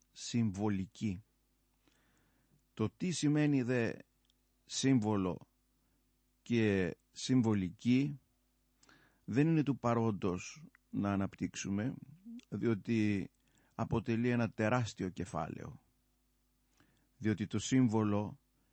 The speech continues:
εξαρτάται από ποια οπτική γωνία θα το δει κανείς, για να μπορέσει να δώσει μία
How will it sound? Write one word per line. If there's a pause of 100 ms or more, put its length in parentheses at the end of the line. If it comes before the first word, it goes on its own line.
(160)
εξαρτάται (600)
από
ποια
οπτική
γωνία
θα
το
δει
κανείς, (680)
για
να
μπορέσει (640)
να (540)
δώσει
μία